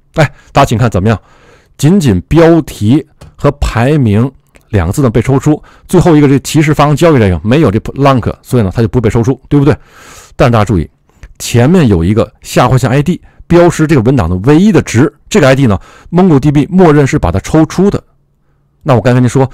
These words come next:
咱们怎么让它不抽出？很简单啊，就是这句话。其实咱们在用这个S Q L时候会发现，我没有指定字段，为什么是抽出呢？非常的奇怪。这是mongo D B一个特殊的地方啊。如果你要不想看到这个下划线I D，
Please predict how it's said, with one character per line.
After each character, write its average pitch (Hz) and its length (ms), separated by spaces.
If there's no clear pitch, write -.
咱 - 180
们 165 160
怎 101 140
么 90 100
让 139 120
它 139 80
不 208 260
抽 143 220
出？ - 180
很 123 200
简 101 100
单 98 100
啊， 104 140
就 131 140
是 113 60
这 127 40
句 107 60
话。 95 180
其 180 100
实 185 80
咱 - 120
们 160 120
在 170 100
用 156 160
这 147 100
个 110 240
S - 180
Q 135 120
L 151 80
时 147 60
候 127 60
会 123 120
发 110 160
现， 110 220
我 123 100
没 127 140
有 220 100
指 - 120
定 120 120
字 139 120
段， 131 140
为 170 100
什 170 80
么 165 40
是 165 100
抽 190 200
出 185 140
呢？ 151 100
非 185 100
常 180 80
的 131 60
奇 - 240
怪。 175 180
这 190 120
是 147 80
mongo 160 280
D 147 140
B 123 80
一 131 60
个 151 80
特 156 200
殊 151 140
的 135 60
地 127 120
方 147 200
啊。 78 160
如 151 80
果 175 80
你 131 80
要 120 80
不 214 160
想 87 140
看 131 120
到 120 80
这 117 120
个 95 80
下 131 120
划 110 80
线 117 100
I 147 120
D， 156 180